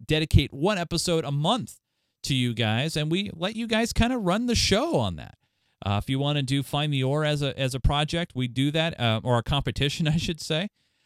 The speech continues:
We also have a Feed the Beast world, which we sh-, uh, we, we, you gotta check out last week's episode because we, uh, showed off some awesome creations in both the creative map and the Feed the Beast map, which, by the way, way over my head.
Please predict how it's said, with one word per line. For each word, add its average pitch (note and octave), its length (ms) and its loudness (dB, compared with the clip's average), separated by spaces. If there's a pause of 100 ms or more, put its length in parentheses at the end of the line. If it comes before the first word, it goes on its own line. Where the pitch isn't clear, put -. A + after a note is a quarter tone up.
(140)
We C#3+ 140 4
also D#3+ 220 0
have E3+ 200 0
a D#3 80 -2
Feed G3 300 -4
the F3 60 2
Beast F#3 360 -2
world, F#3 260 0
which E3 180 2
we E3+ 120 2
sh-, - 220 0
uh, D3 200 0
we, D#3 160 -2 (400)
we, D#3+ 220 -10 (120)
you D#3 140 -4
gotta F3 260 4
check E3 220 4
out C3 140 -2
last C3 260 0
week's C3 200 0
episode A#2 440 0
because A2+ 400 -2
we, A#2+ 240 2
uh, A2 80 2 (400)
showed D#3 240 2
off D3 140 2
some C#3+ 160 -2 (120)
awesome E3 460 4
creations A#2+ 600 0
in A2+ 80 2
both B2 180 4
the B2 100 -2
creative C3 480 0
map C3 280 0 (560)
and D3+ 400 2
the B2 40 -2
Feed B2+ 260 -2
the G#2+ 80 -2
Beast G#2+ 320 0
map, G2 300 0
which, A#2+ 320 2 (360)
by B2 180 2
the A2 60 2
way, G#2+ 160 4
way B2 260 6
over G2+ 220 2
my F2 200 0
head. E2+ 280 -4